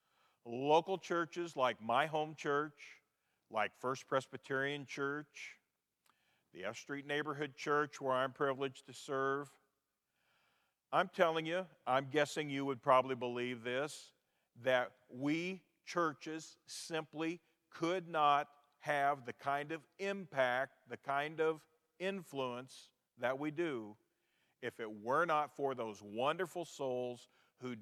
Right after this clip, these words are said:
donate what I think is probably the most precious resource of all, our valuable time, to see that these things get done. Eventually,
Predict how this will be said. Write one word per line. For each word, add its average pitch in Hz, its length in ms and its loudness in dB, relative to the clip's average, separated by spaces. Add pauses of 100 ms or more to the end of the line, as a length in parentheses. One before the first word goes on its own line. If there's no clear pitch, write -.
donate 135 720 2 (720)
what 120 220 6
I 135 160 10
think 131 300 -6
is 117 240 -8 (180)
probably 143 560 6
the 131 120 -6
most 120 300 -4
precious 143 640 -2
resource 127 760 -8 (100)
of 120 160 -6
all, 101 420 -6 (640)
our 113 220 -4
valuable 104 560 -4 (260)
time, 92 360 -12 (880)
to 123 60 -10
see 147 420 -6
that 123 280 -6
these 120 300 -6
things 110 420 -10
get 104 180 -12 (120)
done. 101 140 -8 (2250)
Eventually, 170 800 0